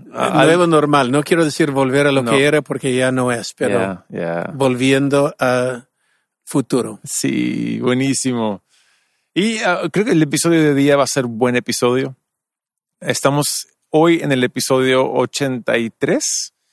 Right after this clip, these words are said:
Speaker 2: y todavía quedándonos un poco con las tres preguntas en Mateo veinticuatro.
Speaker 1: Sí.
Speaker 2: Porque hay mucho que sacar ahí.
Speaker 1: Vamos a hacer un caminata lento en Mateo veinticuatro, parece.
Speaker 2: Ujú.
Speaker 1: Um,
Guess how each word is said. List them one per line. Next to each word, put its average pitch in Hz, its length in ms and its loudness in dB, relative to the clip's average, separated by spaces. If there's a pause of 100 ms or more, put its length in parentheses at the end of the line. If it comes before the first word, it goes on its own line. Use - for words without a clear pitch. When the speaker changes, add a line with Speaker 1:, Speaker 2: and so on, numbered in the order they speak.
(640)
Speaker 2:
y 135 580 -2 (260)
todavía 165 520 4
quedándonos 165 680 0
un 160 100 -4
poco 160 280 -2
con 151 140 -2
las 135 240 0
tres 156 300 0
preguntas 120 720 0
en 131 100 -4
Mateo 123 320 0
veinticuatro. 117 760 -4 (420)
Speaker 1:
Sí. 120 440 -8 (300)
Speaker 2:
Porque 143 180 2
hay 156 60 4
mucho 175 280 2
que 147 80 -4
sacar 110 260 -2
ahí. 95 200 -6 (540)
Speaker 1:
Vamos 220 360 0
a 180 60 4
hacer 151 480 2 (120)
un 151 180 -2
caminata 139 560 0
lento 135 440 -2
en 131 100 0
Mateo 131 340 0
veinticuatro, 131 680 0
parece. 131 640 0
Speaker 2:
Ujú. 120 300 -4 (480)
Speaker 1:
Um, 120 680 0